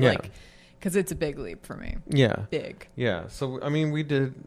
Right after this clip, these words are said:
Speaker 1: I definitely got flyers. Oh, yeah. Actually,
Speaker 2: Hmm.
Speaker 1: no, I do remember now.
Speaker 2: Hmm.
Speaker 1: And, like, the big campaigning season was actually, I do remember during Valentine's Day. Yeah. 'Cause the,
Speaker 2: Wow.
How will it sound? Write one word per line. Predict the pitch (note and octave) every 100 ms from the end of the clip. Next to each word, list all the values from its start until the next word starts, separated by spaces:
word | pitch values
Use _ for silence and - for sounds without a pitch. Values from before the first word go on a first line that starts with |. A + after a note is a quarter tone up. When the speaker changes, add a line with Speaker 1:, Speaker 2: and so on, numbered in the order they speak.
| -
Speaker 1:
I | A2+ A#2
definitely | A#2+ A#2 B2
got | A#2 A2
flyers. | - G#2 G#2 G#2+ A#2 A#2+ B2
Oh, | C#3 F3
yeah. | F#3 G3 F#3 D#3 - -
Actually, | B2 C3+ - E3
Speaker 2:
Hmm. | F#3
Speaker 1:
no, | F3 E3+
I | A2 C3+
do | C3+ D3
remember | D3 D3+ F3
now. | A#2+ F#2+
Speaker 2:
Hmm. | G2 A#3+ G3+ - - - _ _ _
Speaker 1:
And, | B2+ C3
like, | C3+
the | C3
big | B2 C3+
campaigning | - C3+ B2+ C3+ B2+ A#2+
season | - A#2+ A2+ A2+ A2
was | G#2 G2+ G2
actually, | G2+ G#2+ G2 - G#2+ G#2 G2+ G#2 - - - - -
I | B2
do | A2+ A#2+
remember | A#2 A2+
during | A2+ A#2
Valentine's | C3 F3+ F#3 F#2 F#2
Day. | - F#2
Yeah. | A#2+ C#3 G2+ - - - - -
'Cause | C3+ A2+ - -
the, |
Speaker 2:
Wow. | C#3+